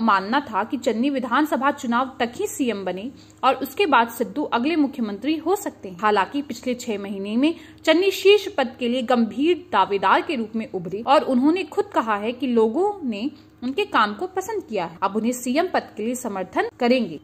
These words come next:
पंजाब में आम आदमी पार्टी के मुख्यमंत्री पद के चेहरे भगवंत मान ने कांग्रेस पर कटाक्ष किया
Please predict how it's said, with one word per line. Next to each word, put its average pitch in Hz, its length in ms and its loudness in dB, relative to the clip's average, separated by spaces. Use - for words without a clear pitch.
पंजाब 220 360 2
में 233 200 2
आम 226 240 4
आदमी 233 260 2
पार्टी 214 340 0
के 247 120 -4
मुख्यमंत्री 226 600 -4
पद 214 240 -4
के 233 80 -4
चेहरे 196 360 -6
भगवंत 262 440 2
मान 233 380 2
ने 214 120 -6
कांग्रेस 302 300 2
पर 349 180 -6
कटाक्ष - 500 0
किया 208 280 -4